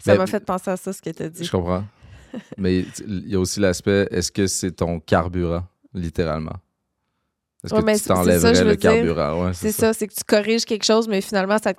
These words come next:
Speaker 1: crée un autre problème. Fait que là, t'es comme, « Ah, ah, ah ! » Fait que est-ce que t'es pas mieux de juste
Speaker 2: <laughs>
Speaker 1: enjoy ou tuer ? Puis être comme
Speaker 2: Ben, att-, ça va bien, là. Ça, ça, ton affaire, là. Je sais pas, je sais pas, moi, si j'irais chercher le, l'ultime, euh,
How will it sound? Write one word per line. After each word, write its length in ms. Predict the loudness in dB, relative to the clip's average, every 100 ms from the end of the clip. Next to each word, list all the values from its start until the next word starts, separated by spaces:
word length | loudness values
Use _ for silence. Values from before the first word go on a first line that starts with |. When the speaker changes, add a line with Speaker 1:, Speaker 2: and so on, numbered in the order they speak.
| 2
Speaker 1:
crée 100 | 4
un 80 | 4
autre 160 | 2 2
problème. 360 | 0 0 -2
Fait 120 | -4 -6
que 80 |
là, 60 | -6
t'es 80 | -6
comme, « 100 | -6 2
Ah, 160 | 2 2
ah, 200 | 0 0 0
ah ! » 200 | 0 0 -4 _ _ -20 -20 _
Fait 220 | _ -4 0
que 100 | -2
est-ce 140 | 0
que 60 | 0
t'es 180 | 0
pas 160 | 0 0
mieux 160 | 0 -2
de 40 |
juste 200 | -2 -2
Speaker 2:
<laughs> 0 |
Speaker 1:
enjoy 480 | 0 4 4 4 0
ou 40 |
tuer ? 380 | -2 2 2 2 -6 -20 -20 _ _ _ _ _ _ _ _ _
Puis 160 | -4
être 180 | -2 -2
comme 120 | 2
Speaker 2:
Ben, 260 | 4 4 4
att-, 60 | -2
ça 160 | -4
va 140 | -2 2
bien, 260 | 4 4
là. 140 | 4 2 0 -14 -14
Ça, 260 | -4 -4
ça, 380 | 0 2 4 2
ton 160 | 0 -4
affaire, 340 | -2 2 0 0
là. 140 | -6 -12 _ -20 _ _
Je 60 |
sais 80 | -14
pas, 160 | -6 -6
je 60 |
sais 120 | -6 -6
pas, 180 | -4
moi, 140 | -2 -4
si 180 | -6 -6
j'irais 200 | -4 -4
chercher 320 | -4 -8 -6
le, 320 | -4 -4 -4
l'ultime, 640 | -4 -4 -4 -4 -2 0 0
euh, 560 | -2 -2 -6 -8 -10